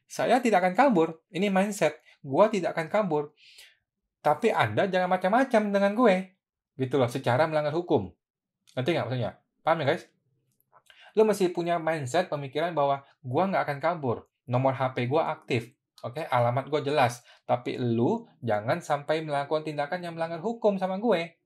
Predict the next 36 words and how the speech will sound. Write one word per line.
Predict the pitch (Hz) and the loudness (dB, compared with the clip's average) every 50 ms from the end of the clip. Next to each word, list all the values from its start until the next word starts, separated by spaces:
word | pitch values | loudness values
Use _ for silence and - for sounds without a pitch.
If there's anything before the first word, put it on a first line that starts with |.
| _ _ - | _ _ -10
Gitu | 120 117 117 123 113 | -10 -8 -6 -4 -4
loh. | 101 90 - _ _ _ | -4 -4 -6 _ _ _
Gua | 123 113 113 135 143 | -10 -6 -4 -4 -2
orang | 131 147 156 156 147 | -2 -4 -4 -4 -6
yang | 143 | -8
ngerti | 135 - 139 131 | -10 -10 -12 -12
hukum. | 160 165 - - 147 117 92 - _ _ _ _ _ _ _ _ _ _ - | -12 -10 -4 -2 -2 -2 -2 -6 _ _ _ _ _ _ _ _ _ _ -20
Itu | 123 - - 156 120 113 | -14 -4 -2 -2 -2 0
mindset | 123 131 135 127 123 160 147 156 | -4 -6 -6 -6 -6 -6 -6 -6
lu | 165 170 151 | -6 -10 -10
masih | 147 123 139 127 123 | -10 -8 -8 -6 -6
ada | 123 123 | -4 -4
di | 117 | -6
situ. | - 139 - - - 101 87 - _ _ _ _ _ _ _ _ _ _ | -6 -10 -14 -8 -8 -8 -8 -8 _ _ _ _ _ _ _ _ _ _
Oke? | 110 - - 127 160 190 - _ _ _ _ _ _ - | -20 -8 -6 -6 -6 -6 -10 _ _ _ _ _ _ -12
Nomor | 123 123 131 139 | -6 -6 -4 0
enam. | 156 160 135 101 - _ _ _ _ _ _ _ _ - - _ _ _ _ _ _ _ | 2 2 2 2 -4 _ _ _ _ _ _ _ _ -20 -20 _ _ _ _ _ _ _
Anda | - 143 160 180 208 202 | -2 -2 0 4 4 6
harus | 190 190 180 - | 6 4 2 0
punya | - 165 160 156 151 147 | -6 -6 -4 -2 -2 -2
mindset, | 143 135 135 131 127 185 190 190 - _ _ _ _ _ _ _ | -2 -4 -4 0 0 0 0 0 -4 _ _ _ _ _ _ _
"Saya | _ - - 151 180 202 | _ -2 0 2 4 4
siap | 208 202 - - 240 277 285 269 | 4 2 0 2 4 4 4 4
dengan | 170 156 151 147 147 | 2 0 0 0 0
semua | 127 151 147 147 143 | 0 0 2 2 2
konsekuensi | - 151 127 135 135 - 139 131 123 139 120 | 2 0 -2 -2 -2 -2 -2 -2 0 0 0
hukum | 127 131 127 135 127 | 0 2 2 2 2
yang | 123 120 120 | 2 2 2
berlaku." | 120 117 110 110 - 165 208 - _ _ _ _ _ _ _ _ _ _ _ - - | 2 0 0 0 -2 -6 -6 -6 _ _ _ _ _ _ _ _ _ _ _ -10 -10
Oke? | 127 123 208 233 233 - _ _ _ _ _ _ _ _ _ _ _ _ _ _ _ | -4 -2 -2 -4 -4 -8 _ _ _ _ _ _ _ _ _ _ _ _ _ _ _
Anda | - 202 226 247 233 165 139 147 160 160 156 | 2 2 2 4 6 6 6 6 6 0 -4
sebagai | - - 147 143 143 151 | -8 0 0 0 2 2
debt | 151 147 143 - | 0 0 0 2
collector | 143 139 139 - - - 143 143 | 2 2 2 2 2 0 2 2
dan | 135 | 0
sebagainya, | 127 135 127 127 139 175 202 196 151 127 127 135 - - | -2 0 -2 -2 0 0 -2 -4 -2 -2 -2 -2 -4 -6